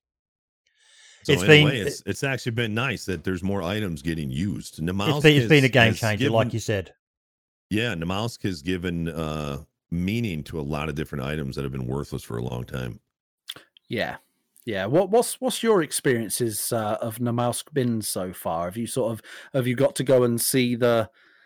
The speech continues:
Speaker 3: you know, the event as it happens when you get knocked out up at Athena one? And have you, you know, what's your sort of, what, how have things gone with that compared to your, your sort of vast knowledge of the game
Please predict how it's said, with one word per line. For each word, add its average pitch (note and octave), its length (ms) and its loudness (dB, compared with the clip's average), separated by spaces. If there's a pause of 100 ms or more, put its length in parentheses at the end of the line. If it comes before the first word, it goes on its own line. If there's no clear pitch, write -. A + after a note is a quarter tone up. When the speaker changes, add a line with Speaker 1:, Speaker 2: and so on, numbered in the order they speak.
(140)
Speaker 3:
you A#2+ 80 -2
know, A2 120 0
the B2 160 2
event C3 340 2
as B2+ 120 -2
it C#3 100 -2
happens C#3 440 0
when B2 140 2
you A#2 80 -2
get A#2+ 160 -2
knocked B2+ 340 -2
out C3 240 2
up - 160 -6
at B2+ 120 -2
Athena A#2+ 360 2
one? B2+ 380 4
And G2+ 180 0
have G#2+ 100 -6
you, A#2 140 -4
you B2 120 -2
know, A2 120 -2
what's C3 260 0
your C3 160 4
sort A#2 300 0
of, A2 240 -6 (520)
what, B2+ 300 2
how C3+ 180 4
have A#2+ 100 2
things A#2+ 360 0
gone B2 260 2
with A2+ 180 0
that A2+ 320 -2
compared A#2+ 380 0
to A#2+ 80 -4
your, A2 360 0
your A#2 200 -4
sort - 180 -4
of G#2+ 100 -8
vast A#2+ 360 2
knowledge A2 340 0
of A2 140 -6
the G#2+ 80 -4
game G#2+ 480 -2